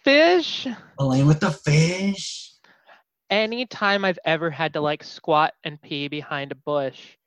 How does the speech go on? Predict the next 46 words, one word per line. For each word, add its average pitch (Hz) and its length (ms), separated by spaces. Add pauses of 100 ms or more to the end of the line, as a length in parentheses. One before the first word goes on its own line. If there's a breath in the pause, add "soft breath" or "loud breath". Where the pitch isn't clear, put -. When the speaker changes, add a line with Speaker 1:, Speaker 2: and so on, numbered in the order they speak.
(360)
Speaker 1:
I 160 180
have 156 500
inevitably 156 640
Speaker 2:
Me 254 120
Speaker 1:
thought, 190 300
Speaker 2:
too. 262 400
Speaker 1:
"I 175 140
hope 170 400
I 156 120
don't 147 300
get 135 140
arrested." 131 720 (100)
Speaker 2:
Ever 196 220
since 202 180
I 185 80
saw 175 220
that 160 120
episode 165 360
as 151 80
a 143 40
child, 147 440
I - 20
was 131 180
like, 123 220
"Oh 107 180
shit, 117 560
what 131 180
if 147 140
that 131 200
happens 151 460
to - 100
Speaker 1:
Yeah, 262 160
Speaker 2:
me?" 196 440
Speaker 1:
what 208 160
if 294 140
I'm 302 220
out 208 180
in 220 100
the 226 100
woods 165 360
and 156 100
I 156 40
really 151 580
need 185 220
to 208 100
pee 143 560